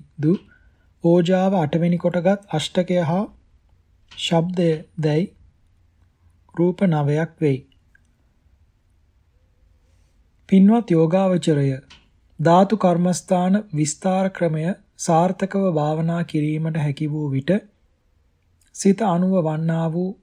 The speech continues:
ප්‍රකෘති ආශ්වාස ප්‍රාශ්වාස කොට්ටාශයන්හි මහා භූත හතර ඥානයෙන් විසඳව දකින තෙක් අවධානය යොමු කොට බලන්න.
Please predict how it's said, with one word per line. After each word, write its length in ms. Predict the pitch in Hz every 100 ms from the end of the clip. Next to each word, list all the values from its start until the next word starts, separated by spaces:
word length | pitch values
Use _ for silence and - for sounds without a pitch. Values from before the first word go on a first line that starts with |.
| _
ප්‍රකෘති 640 | - 170 - 202 196 - 226 220 _ _
ආශ්වාස 560 | 156 165 - 185 175 165
ප්‍රාශ්වාස 680 | 175 156 156 151 170 160 160 175
කොට්ටාශයන්හි 1040 | 151 143 160 156 151 156 156 147 135 160 196 _ _ _ _ _ _ -
මහා 340 | 156 160 185
භූත 340 | 175 180 175
හතර 360 | 170 156 151 151
ඥානයෙන් 1700 | 196 _ _ _ _ _ _ _ _ _ _ 156 165 170 190 202 190
විසඳව 440 | 147 143 196 196 202
දකින 360 | 170 151 170 156
තෙක් 260 | 156 196 _ _ _
අවධානය 580 | 156 175 180 175 170 170
යොමු 280 | 156 143 147
කොට 200 | 156 156
බලන්න. 540 | 147 139 131 127 135